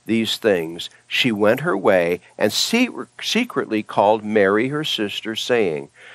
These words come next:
"The teacher has come and is calling you, for you." As soon as she heard that,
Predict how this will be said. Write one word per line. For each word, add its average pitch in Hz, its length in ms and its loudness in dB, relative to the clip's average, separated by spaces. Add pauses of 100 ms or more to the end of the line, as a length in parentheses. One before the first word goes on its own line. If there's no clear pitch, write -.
(140)
"The 139 100 2
teacher 156 440 2
has 165 260 0
come 165 400 2
and 143 180 0
is 151 140 -2
calling 101 500 0
you, 69 200 -10 (180)
for 90 220 -4
you." 60 240 -12 (1400)
As 104 160 2
soon 160 240 2
as 208 100 4
she 185 200 -2
heard 131 440 0
that, 85 420 -2